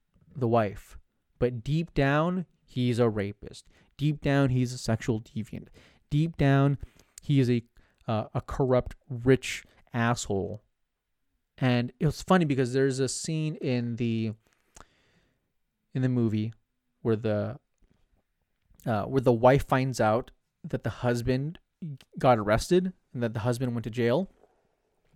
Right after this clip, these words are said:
Because, again, the husband, like, confessed, like, "Oh, I shot the, I shot the Asian dude." The wife reads this newspaper, right, where she reads, she, where she finds out about him going to jail. And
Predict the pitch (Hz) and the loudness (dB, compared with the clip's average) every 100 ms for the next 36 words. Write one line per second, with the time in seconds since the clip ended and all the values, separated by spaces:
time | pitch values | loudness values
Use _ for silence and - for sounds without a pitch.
0 | _ _ - 151 - 135 - 135 131 110 | _ _ -4 -2 0 -2 -2 -2 -2 0
1 | 110 131 123 117 110 120 110 123 110 120 | 0 2 2 0 -2 -4 -2 -2 -2 -2
2 | 170 214 190 190 - 208 156 175 190 160 | 0 2 2 0 -2 -2 -4 -4 -6 -2
3 | 190 180 - 165 170 151 139 123 - - | -4 -4 -2 0 2 0 0 -2 -6 -18
4 | - - - _ _ _ _ _ _ _ | -20 -20 -20 _ _ _ _ _ _ _
5 | _ - 139 123 151 165 143 135 139 127 | _ -2 0 4 4 4 0 2 2 2
6 | 127 139 123 123 131 143 - 113 98 92 | 0 0 0 0 0 0 0 0 0 0
7 | 104 120 120 - 131 127 135 135 - - | 2 2 0 -2 -2 0 0 -4 -8 -4
8 | 131 - 147 - 131 131 113 120 120 113 | -2 0 0 0 0 2 2 2 2 0
9 | 120 123 117 110 113 117 160 - _ _ | 0 0 0 0 0 2 0 -6 _ _
10 | _ _ _ _ _ - 127 120 117 143 | _ _ _ _ _ 0 2 4 2 -4